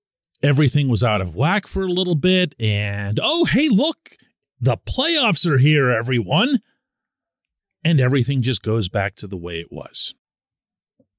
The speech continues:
I don't want to be that guy who tells you after game four, when they're shaking hands and everything else,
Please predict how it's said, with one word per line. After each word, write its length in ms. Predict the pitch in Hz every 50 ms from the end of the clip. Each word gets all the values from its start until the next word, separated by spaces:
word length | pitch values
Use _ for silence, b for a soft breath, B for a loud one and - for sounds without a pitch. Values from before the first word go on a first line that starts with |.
| _ _ _ -
I 140 | 123 156
don't 120 | 190 208 202
want 140 | 220 220 202
to 40 |
be 180 | 135 185 180 160
that 240 | 151 165 156 123 -
guy 320 | 156 143 135 135 131 123
who 100 | 110 113
tells 380 | 98 - - 139 135 139 120 98
you 140 | 110 107 101
after 260 | 110 110 - 143 127
game 360 | 110 120 123 127 127 120 107
four, 520 | - - 131 123 110 95 95 85 76 - _ _ _ _ _ _ _ _ _ _ _ _ _ _ _ _ _ _ _ _
when 180 | - 104 101 101
they're 140 | 104 101 95
shaking 420 | - - 147 139 117 - 131 117
hands 460 | 98 113 113 110 110 110 110 107 90
and 80 | 107 107
everything 360 | 110 107 110 107 104 95 104
else, 480 | 110 107 107 110 104 - - - -